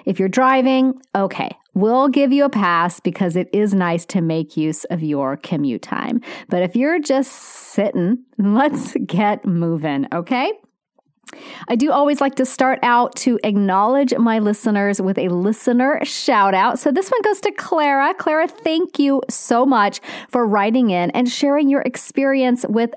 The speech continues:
my Crucial Concepts Boot Camp. And Clara says,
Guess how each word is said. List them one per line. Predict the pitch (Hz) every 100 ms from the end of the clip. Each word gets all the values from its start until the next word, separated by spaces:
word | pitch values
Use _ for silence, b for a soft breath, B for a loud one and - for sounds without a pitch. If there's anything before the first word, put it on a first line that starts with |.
| -
my | 220 226 226 -
Crucial | - 247 220 240 226
Concepts | - - 214 220 - 202 - B B B
Boot | 190 220 240
Camp. | - 196 170 -
And | 202 190
Clara | 202 190 214 302 -
says, | - - 175 151 170 240